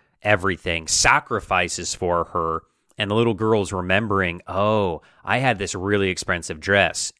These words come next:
and we were poor. And I was a really picky eater, but my mom made sure I had food to eat, even though we were poor." And so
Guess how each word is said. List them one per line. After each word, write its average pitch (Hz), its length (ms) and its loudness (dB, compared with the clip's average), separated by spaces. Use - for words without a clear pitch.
and 95 180 -8
we 92 100 -4
were 85 140 -4
poor. 80 540 -2
And 95 100 -4
I 104 120 6
was 127 120 2
a 107 80 0
really 101 300 0
picky 95 300 -8
eater, 92 440 -2
but 104 120 0
my 95 120 0
mom 104 300 2
made 95 160 -2
sure 98 180 0
I 87 140 4
had 87 260 0
food 95 300 -4
to 90 40 -8
eat, 101 380 -6
even 98 300 -6
though 87 140 0
we 87 180 -2
were 80 160 -4
poor." 85 520 0
And 95 160 -12
so 107 260 0